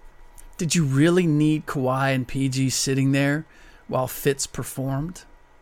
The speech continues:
This also feels like one more chance to take a shot at the Clippers,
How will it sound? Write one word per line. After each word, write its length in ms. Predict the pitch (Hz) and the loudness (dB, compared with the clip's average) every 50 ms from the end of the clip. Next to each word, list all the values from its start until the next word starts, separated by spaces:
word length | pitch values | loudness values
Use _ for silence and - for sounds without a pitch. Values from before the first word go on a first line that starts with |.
| - - - - - - - - - - _ _ _ _ - - - - - | -20 -20 -20 -20 -20 -20 -20 -20 -20 -20 _ _ _ _ -20 -20 -20 -2 2
This 160 | 196 196 - | 4 6 6
also 280 | 285 277 269 - 214 165 | 6 6 4 4 2 2
feels 760 | 131 - 190 185 170 151 139 135 131 127 - - - - - - - - - - | 2 2 2 4 4 4 4 2 0 -4 -6 -8 -10 -14 -18 -20 -20 -20 -8 -2
like 220 | 160 147 139 - | -2 -2 0 0
one 180 | 147 151 156 156 | 0 2 2 2
more 200 | 156 147 143 131 | 2 2 2 0
chance 640 | - - - 139 131 127 123 117 - - - - - _ - - - - _ _ - - | 0 -2 -2 0 0 -2 -2 -4 -6 -6 -8 -10 -14 _ -20 -20 -20 -20 _ _ -14 -10
to 80 | - - | -2 2
take 200 | - 160 139 135 | 2 2 2 2
a 20 | |
shot 300 | - - - 143 131 123 | 0 -2 -2 -2 -2 -4
at 80 | 120 - | -6 -8
the 80 | - | -12
Clippers, 640 | - - 120 98 - - - - - - - - | -12 -10 -10 -12 -12 -14 -20 -18 -18 -18 -18 -18